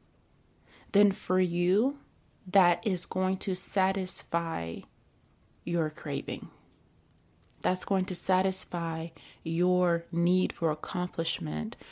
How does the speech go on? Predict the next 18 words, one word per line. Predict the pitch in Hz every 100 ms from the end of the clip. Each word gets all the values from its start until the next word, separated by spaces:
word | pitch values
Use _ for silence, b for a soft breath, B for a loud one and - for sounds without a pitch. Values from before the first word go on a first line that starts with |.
| B -
for | 180
impressing | 165 160 - 185 175 - 170
yourself. | 160 156 - - - 170
When | 185 202
you | 302
impress | 311 - 220 226 -
yourself, | 185 175 - - 170 180 330 - - B B B B
you | 180 208 240
get | 226 233 220
an | 214 185
incredible | 180 175 - - - - - - 233 247 262 254 226 233 220 214 214
amount | 196 190 180 165 165 - b b -
of | 160 156 156 - _ -
dopamine. | 156 147 - - - 175 - _ _ _ _ _ _ _ _ _ _ -
It | 208 220
will | 196 180
completely | - 175 160 175 185 190 180 - 190 185 - -
flood | - 165 160 160 156